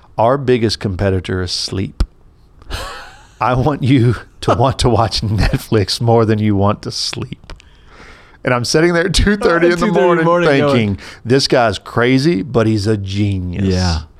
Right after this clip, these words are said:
Speaker 1: So, so just think about that. These voices
Speaker 2: Huh.
Speaker 1: literally, um,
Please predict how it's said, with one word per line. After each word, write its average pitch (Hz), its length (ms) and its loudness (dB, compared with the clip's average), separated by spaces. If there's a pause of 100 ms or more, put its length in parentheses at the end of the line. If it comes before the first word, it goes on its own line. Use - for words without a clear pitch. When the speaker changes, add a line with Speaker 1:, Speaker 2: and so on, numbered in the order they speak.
(440)
Speaker 1:
So, 120 500 2 (140)
so 123 500 0
just - 360 0
think 170 300 0
about 113 340 2
that. 107 240 -2
These 147 240 2
voices 123 800 2 (280)
Speaker 2:
Huh. 85 100 0
Speaker 1:
literally, 123 760 4 (120)
um, 98 500 -2